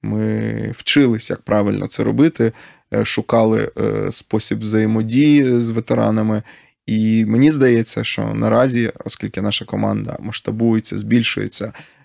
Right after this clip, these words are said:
е, у нас майже на нуль відсутня тікучка серед, е, ветеранів. Тобто люди, які до нас приходять працювати, е,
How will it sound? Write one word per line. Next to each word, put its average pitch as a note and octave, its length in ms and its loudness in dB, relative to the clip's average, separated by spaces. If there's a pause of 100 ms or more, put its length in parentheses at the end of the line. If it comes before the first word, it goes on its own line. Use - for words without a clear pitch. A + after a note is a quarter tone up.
(120)
е, G1+ 680 -2
у C#2 160 -4
нас A2 400 0 (320)
майже A#2 380 2 (960)
на B2 140 2
нуль B2+ 200 4
відсутня A2 580 -2
тікучка - 540 -2
серед, A2 440 0 (320)
е, G2+ 80 0
ветеранів. G#2+ 760 0 (340)
Тобто - 240 -6
люди, A2 280 2
які G#2+ 220 -2
до G#2+ 120 -2
нас G#2+ 140 -2
приходять G#2+ 460 -4
працювати, G#2+ 1000 -2 (380)
е, - 80 -2